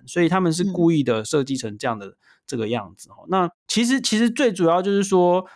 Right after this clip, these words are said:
Speaker 1: 美国的这一个政治增补或者是筛选的机制是发生在初选，所以其实在初选的时候就会由各方势力，哦，就是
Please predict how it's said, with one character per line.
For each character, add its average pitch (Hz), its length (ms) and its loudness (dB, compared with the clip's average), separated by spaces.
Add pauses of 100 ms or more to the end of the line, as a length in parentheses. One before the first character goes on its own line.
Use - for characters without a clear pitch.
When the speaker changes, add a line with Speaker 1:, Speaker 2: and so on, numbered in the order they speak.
(120)
Speaker 1:
美 147 180 2
国 143 260 2
的 151 360 4
这 175 280 2
一 165 60 2
个 151 160 0
政 185 260 0
治 175 200 0
增 170 340 2
补 151 220 -8
或 175 180 4
者 127 100 4
是 151 240 0
筛 160 220 0
选 147 160 -2
的 113 80 -2
机 143 220 -4
制 147 160 -6
是 143 120 -6
发 143 200 -2
生 139 200 -2
在 139 160 0
初 123 280 -6
选， - 260 -10 (560)
所 214 140 2
以 247 40 0
其 185 160 -2
实 180 220 2 (160)
在 190 320 0
初 240 340 0
选 190 160 0
的 117 80 -2
时 117 140 -4
候 151 160 4
就 160 140 0
会 165 160 2
由 123 160 2
各 160 280 2
方 147 240 -2
势 143 300 -2
力， 131 220 0
哦， 113 120 -4
就 147 120 -4
是 160 180 0